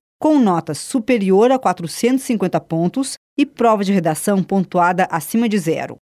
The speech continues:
É necessário ainda que o candidato tenha cursado o ensino médio completo em escola pública ou em instituição privada como bolsista integral.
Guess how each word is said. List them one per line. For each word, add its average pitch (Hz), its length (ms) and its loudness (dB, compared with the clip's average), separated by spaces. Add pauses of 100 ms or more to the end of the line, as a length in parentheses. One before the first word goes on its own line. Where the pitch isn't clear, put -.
(140)
É 202 140 2
necessário 208 500 2
ainda 220 320 2
que 202 100 -2
o 170 40 0
candidato 170 400 -2
tenha 180 240 -2
cursado 190 640 -2
o 233 40 4
ensino 190 320 0
médio 160 320 0
completo 208 680 0
em 175 80 0
escola 165 400 -2
pública 190 540 0 (220)
ou 254 300 4 (240)
em 262 280 4
instituição 233 500 0
privada 190 560 0
como 202 200 0
bolsista 240 840 0
integral. 175 580 0